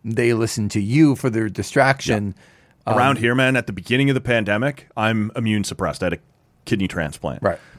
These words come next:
Speaker 2: The beginning of the pandemic was pretty scary for me, man.
Speaker 1: Yeah.
Speaker 2: And I wasn't doing much. I wasn't seeing anybody.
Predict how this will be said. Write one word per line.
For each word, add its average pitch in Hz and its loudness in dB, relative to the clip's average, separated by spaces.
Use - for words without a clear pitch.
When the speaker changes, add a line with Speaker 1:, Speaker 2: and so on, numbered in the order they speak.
Speaker 2:
The 107 -4
beginning 123 4
of 131 6
the 131 2
pandemic 117 4
was - -8
pretty 110 -2
scary 90 0
for 76 -10
me, 76 -4
man. 78 -4
Speaker 1:
Yeah. 98 0
Speaker 2:
And 98 0
I 101 2
wasn't 110 2
doing 127 2
much. 135 4
I - 0
wasn't 90 0
seeing 120 0
anybody. 127 2